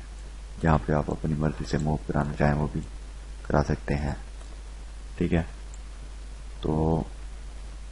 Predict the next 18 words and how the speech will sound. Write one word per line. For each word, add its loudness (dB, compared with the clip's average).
इसके 4
बाद 10
आप 6
इसको 4
rotate 4
भी 2
यहाँ 6
से 2
करा 10
सकते 2
हैं, 6
जितना 6
degree 8
यहाँ 8
से 4
जो 4
है 6
ना 2